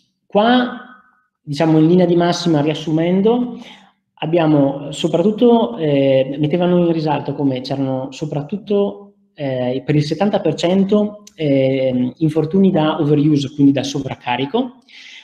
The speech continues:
mentre le lesioni acute erano un po' meno, erano il trenta per cento in generale. E qua parlavano di, eh,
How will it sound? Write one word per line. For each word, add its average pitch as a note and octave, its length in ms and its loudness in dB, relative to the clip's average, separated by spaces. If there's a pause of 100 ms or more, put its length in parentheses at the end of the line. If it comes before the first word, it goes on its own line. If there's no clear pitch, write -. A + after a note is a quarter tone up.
mentre F3+ 560 2
le D#3+ 140 -2
lesioni E3 340 -2
acute G3 460 -4
erano D#3 280 0
un D3+ 120 -2
po' D3+ 100 -2
meno, B2 440 -2
erano B2+ 200 -8
il B2 240 -12
trenta B2+ 260 -8
per B2+ 140 -12
cento B2 560 -14
in D3 120 0
generale. B2 720 -2 (800)
E D3+ 760 2
qua A3 400 0
parlavano F3+ 680 -2
di, D#3+ 420 -4
eh, C3 380 -6